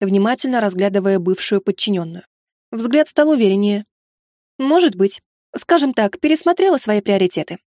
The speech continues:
повела плечами, вспоминая слова матери и короля.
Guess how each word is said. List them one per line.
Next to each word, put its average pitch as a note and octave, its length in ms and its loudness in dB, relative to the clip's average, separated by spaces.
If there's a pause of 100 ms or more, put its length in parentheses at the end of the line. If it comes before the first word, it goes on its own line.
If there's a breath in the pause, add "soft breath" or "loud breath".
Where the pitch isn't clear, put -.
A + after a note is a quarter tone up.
(180)
повела G#3+ 340 2
плечами, A#3+ 540 -2 (240)
вспоминая B3+ 500 -2
слова A3 280 0
матери A#3 380 -2
и G#3+ 160 -4
короля. G#3 440 -2